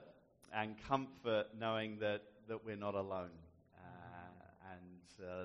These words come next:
Len's Len and the family of Heather are not alone at this time. So, yeah, I can understand how that was a, uh, a, a special time for you to be together,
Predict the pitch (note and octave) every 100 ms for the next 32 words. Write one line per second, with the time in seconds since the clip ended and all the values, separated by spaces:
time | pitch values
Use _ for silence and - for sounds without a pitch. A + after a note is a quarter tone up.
0 | F#2 G2 F#2+ F#2 - - _ F2+ F2+ F#2+
1 | G2+ G2 F#2 F#2 F#2 F#2+ - G2+ F#2 F#2+
2 | F#2 F2+ - G2+ F2+ F2+ F2 - - -
3 | F#2 F#2 F#2 F#2 F#2 F#2 F2+ F2+ F#2+ -
4 | - F2 E2 E2 G2+ F#2+ F#2 - - -
5 | _ G#2+ F#2+ E2+ G#2+ - A2 G#2 G2+ G2+
6 | G2+ F2+ F2+ G2 F#2+ F#2 G2+ G2 F2 E2+
7 | - _ C2+ C2+ C#2+ E2+ D2+ _ _ -
8 | - G2 G#2+ - G#2 - - C#3 - A2+
9 | - G2+ G2 G#2 F2+ - F2+ F#2+ F#2 F#2+
10 | F#2 E2 D#2+